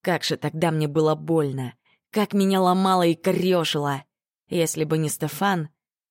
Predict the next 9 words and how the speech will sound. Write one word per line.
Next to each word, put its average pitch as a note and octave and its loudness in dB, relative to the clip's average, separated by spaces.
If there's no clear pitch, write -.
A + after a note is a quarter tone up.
милый, F3+ 0
добрый G3 2
Стефан, E3+ -6
он - -8
стольким G#3 -6
пожертвовал, D#3+ -4
чтобы D#3 -4
спасти F3+ -6
меня, D3 -4